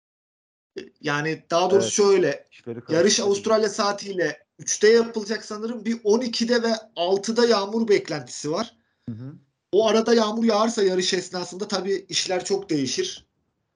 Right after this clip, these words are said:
Speaker 1: Yağmur her zaman bütün planları yüz seksen
Speaker 2: Evet.
Speaker 1: derece değiştiren bir şey olduğu için
Speaker 2: Kesinlikle.
Speaker 1: değişebilir. Ee, ama yarış esnasında bir yüzde yirmilik yağmur beklentisi var. Belki sonlarına doğru falan yağabilir.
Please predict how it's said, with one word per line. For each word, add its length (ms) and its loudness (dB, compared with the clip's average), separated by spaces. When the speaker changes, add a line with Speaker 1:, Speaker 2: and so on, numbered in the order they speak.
Speaker 1:
Yağmur 400 0
her 120 2
zaman 400 -4
bütün 520 -2
planları 420 -2
yüz 320 -6
seksen 500 0
Speaker 2:
Evet. 100 -6
Speaker 1:
derece 300 -2
değiştiren 420 -2
bir 60 -8
şey 140 -4
olduğu 220 0
için 380 -4
Speaker 2:
Kesinlikle. 480 -12
Speaker 1:
değişebilir. 680 0
Ee, 60 -16
ama 180 2
yarış 240 6
esnasında 640 -2
bir 60 -4
yüzde 260 0
yirmilik 580 0
yağmur 360 -2
beklentisi 440 -4
var. 120 -2
Belki 260 2
sonlarına 540 -4
doğru 200 2
falan 280 -2
yağabilir. 680 -4